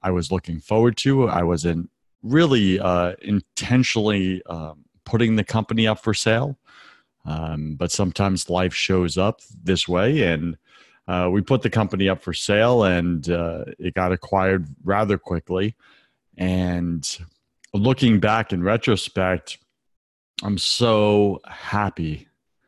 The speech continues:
so happy that I'm no longer in that business. And the reason why is the business was robbing me of my passion. It was sucking my energy dry.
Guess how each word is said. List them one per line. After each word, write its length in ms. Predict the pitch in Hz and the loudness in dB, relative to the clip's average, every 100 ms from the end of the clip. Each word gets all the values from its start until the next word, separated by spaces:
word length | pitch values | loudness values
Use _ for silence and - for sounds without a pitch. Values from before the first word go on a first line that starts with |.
| _ _ - | _ _ -6
so 480 | - - 151 147 | -4 2 4 4
happy 540 | 110 107 101 - 92 87 | 4 2 0 -2 -2 0
that 640 | 95 95 92 90 - - _ _ _ _ _ _ _ _ _ _ _ _ _ _ - | 0 2 0 -2 -6 -10 _ _ _ _ _ _ _ _ _ _ _ _ _ _ -2
I'm 160 | 101 | 2
no 120 | 110 | 2
longer 360 | 104 107 104 101 | 2 2 2 2
in 80 | 98 | 2
that 200 | 90 69 | 0 0
business. 840 | 101 - 90 - - - - - _ - | -2 -2 -8 -8 -8 -8 -12 -16 _ 0
And 120 | 110 | 4
the 60 | 117 | 6
reason 320 | 131 107 95 | 6 4 4
why 320 | 101 107 101 | 4 4 4
is 580 | 90 87 85 76 - - - | 2 2 0 -2 -6 -6 -4
the 120 | 87 | 0
business 500 | 107 98 101 87 90 | 0 2 0 0 -4
was 220 | 87 71 | -4 -2
robbing 440 | 87 92 95 87 | 0 0 0 0
me 140 | 87 87 | 0 0
of 160 | 82 | 0
my 440 | 85 82 82 82 78 | -2 -2 -2 -4 -6
passion. 640 | - 101 107 - 65 - - _ _ - _ _ _ _ - | -4 -4 -2 -6 -10 -14 -20 _ _ -20 _ _ _ _ -4
It 60 | 107 | 2
was 380 | 107 98 78 - | 4 4 0 -4
sucking 440 | - - 123 120 107 | -2 2 2 4 4
my 180 | 98 | 2
energy 500 | 95 123 120 87 92 | 2 4 2 2 0
dry. 640 | 80 98 104 95 82 85 | 0 0 2 0 -2 -6